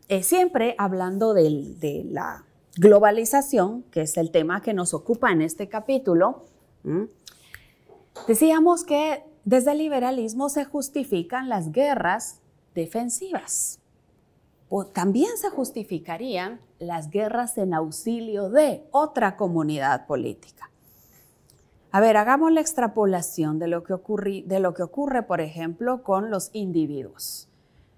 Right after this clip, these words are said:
El derecho de legítima defensa, o sea, usar la fuerza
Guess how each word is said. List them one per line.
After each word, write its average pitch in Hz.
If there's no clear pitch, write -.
El 202
derecho 277
de 262
legítima 226
defensa, -
o 151
sea, 180
usar 262
la 262
fuerza 269